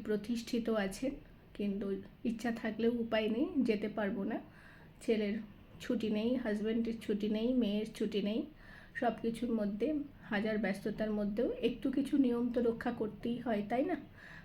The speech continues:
এখন যেটা করছি, আটা আর ময়দা একসঙ্গে নিয়েছি পরিমাণ মতন, দুটোকেই সমান করে,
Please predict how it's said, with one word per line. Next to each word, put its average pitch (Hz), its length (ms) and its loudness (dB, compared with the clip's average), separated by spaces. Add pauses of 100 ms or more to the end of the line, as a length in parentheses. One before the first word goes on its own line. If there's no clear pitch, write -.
এখন 269 440 2
যেটা 226 260 2
করছি, 226 480 0
আটা 220 440 0
আর 226 120 2
ময়দা 208 360 0
একসঙ্গে 226 580 0
নিয়েছি 196 540 0 (300)
পরিমাণ 208 380 2
মতন, 262 340 4
দুটোকেই 254 480 4
সমান 208 420 0
করে, 214 260 0